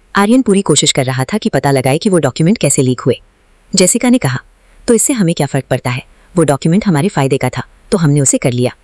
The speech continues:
"अगर problem में कोई आएगा तो वही दोषी है जिसने phone से तस्वीर ली।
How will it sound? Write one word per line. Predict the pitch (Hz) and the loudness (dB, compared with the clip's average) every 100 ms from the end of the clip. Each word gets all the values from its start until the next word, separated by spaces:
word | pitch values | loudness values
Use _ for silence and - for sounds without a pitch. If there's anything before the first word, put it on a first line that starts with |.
| _ _ - | _ _ -2
"अगर | 202 262 | 0 0
problem | 214 170 226 | 0 2 2
में | 247 | 4
कोई | 233 180 | 2 2
आएगा | 131 170 | 2 -2
तो | 170 196 | -2 -2
वही | 143 160 | 0 0
दोषी | 135 - | 0 0
है | 143 214 | 0 0
जिसने | 160 175 | 0 -2
phone | - 135 | 0 0
से | 240 | 0
तस्वीर | - - 135 | -2 0 0
ली। | 120 123 | 0 -6